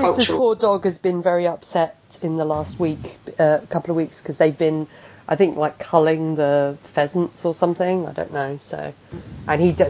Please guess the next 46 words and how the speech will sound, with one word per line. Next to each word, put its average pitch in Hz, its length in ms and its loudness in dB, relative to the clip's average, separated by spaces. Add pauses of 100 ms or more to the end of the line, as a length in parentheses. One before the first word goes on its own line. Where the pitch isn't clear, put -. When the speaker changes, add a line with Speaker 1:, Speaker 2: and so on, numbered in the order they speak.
Speaker 2:
doesn't 160 260 2
like 156 180 2
loud, 147 360 2 (120)
loud 151 280 0
noises, 147 420 -2
and 185 180 4
it's - 140 -4
been 160 220 -2
fireworks 147 640 -6
night 139 220 -10
as 147 140 -14
well. - 300 -4
So 196 300 2
he's - 80 -2
been 160 140 -2
very 175 220 4
Speaker 1:
Oh. - 80 2
Speaker 2:
anxious, - 440 -2
bless - 300 -14
him. - 200 -14 (500)
Yeah. - 160 -14
Speaker 1:
Poor - 140 6
baby. - 680 -4 (140)
Speaker 2:
Yeah. 156 160 -6 (1000)
Speaker 1:
And 214 240 2
Speaker 2:
Uh, 214 40 2
Speaker 1:
he's 254 200 0
so, 302 120 2
he's 277 600 0
massive 254 500 2
as 165 140 -2
Speaker 2:
yeah, 180 220 4
Speaker 1:
well, 151 80 2
Speaker 2:
he's 202 100 2
Speaker 1:
bless 190 140 0
Speaker 2:
the 214 140 0
Speaker 1:
him. 262 60 4
Speaker 2:
size 247 240 2
of 208 80 -6
a 185 60 4
house, - 480 -2
and 151 100 -4
he's 170 140 -2
scared. 160 560 -4
<laughs> - 60 -6
Yeah, 190 200 4